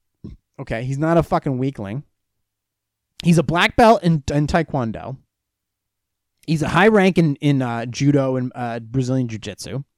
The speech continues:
Okay, he, he's a former fighter. He's a U F C commentator. He's a comedian who's constantly touring the country.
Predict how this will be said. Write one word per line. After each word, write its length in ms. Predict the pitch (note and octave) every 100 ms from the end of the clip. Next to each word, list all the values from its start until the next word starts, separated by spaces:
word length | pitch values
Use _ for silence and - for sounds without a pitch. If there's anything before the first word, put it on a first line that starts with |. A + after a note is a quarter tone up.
| _ _ -
Okay, 200 | F#2+ B2+
he, 160 | C3
he's 120 | C3 A2+
a 60 |
former 260 | - C#3 E3
fighter. 400 | - F2+ A2+ A#2+ _ _ _
He's 120 | -
a 120 | A2+ C#3
U 60 | B3+
F 80 | -
C 140 | B3
commentator. 760 | F3+ D#3 B2+ A#2 G#2 G2 A#2+ - - - -
He's 200 | E3 D#3
a 40 |
comedian 540 | - E3+ F#3 A3 G3+
who's 180 | E3+ E3
constantly 560 | - G#3 G#3+ - G3 D#3+
touring 340 | - G3+ F3+
the 80 | D3
country. 540 | - D#3 C#3 F#2+ A2+